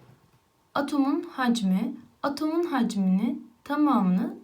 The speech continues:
düşünüldüğünde çekirdek küçük bir kısmını kaplar. Bu nedenle atomun hacmini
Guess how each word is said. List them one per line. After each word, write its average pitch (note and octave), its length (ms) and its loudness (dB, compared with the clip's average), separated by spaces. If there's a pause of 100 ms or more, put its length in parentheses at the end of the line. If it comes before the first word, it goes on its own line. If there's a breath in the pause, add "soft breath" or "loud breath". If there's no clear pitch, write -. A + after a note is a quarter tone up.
(240)
düşünüldüğünde F#3 760 0
çekirdek B3+ 500 -6
küçük - 300 -12
bir C4+ 180 -4
kısmını A3+ 440 -2
kaplar. G3+ 460 -6 (400 loud breath)
Bu D4 100 -2
nedenle G#3+ 380 -2
atomun A#3 540 0
hacmini A3+ 640 0